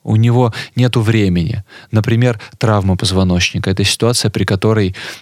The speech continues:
э, мы не можем сказать ему: "Давайте-ка вы там обследуетесь амбулаторно, сходите к неврологу, сделайте М Р Т,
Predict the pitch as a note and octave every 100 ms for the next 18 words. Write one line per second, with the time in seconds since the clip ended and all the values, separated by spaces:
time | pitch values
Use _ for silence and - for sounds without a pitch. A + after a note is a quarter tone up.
0 | - G2+ G2 G2 F#2+ G2+ A2+ B2+ C3 G#2
1 | F2+ - G2 F#2 F2+ F#2 F2+ F#2 A2 G#2+
2 | - - F2+ F2 F#2 F2+ - C#3+ F3 D#3+
3 | D#3+ D3+ C#3 - - - - G#2 G2+ G2+
4 | G2 C#3 D#3+ D#3 D3+ C#3+ - - - A#2
5 | G#2+ F#2+ - - G2 G2+ C3 D3+ C3+ A#2+
6 | G#2+ - G#2 G2+ F#2+ G#2 G2 G#2 G#2 C3+
7 | D3+ D3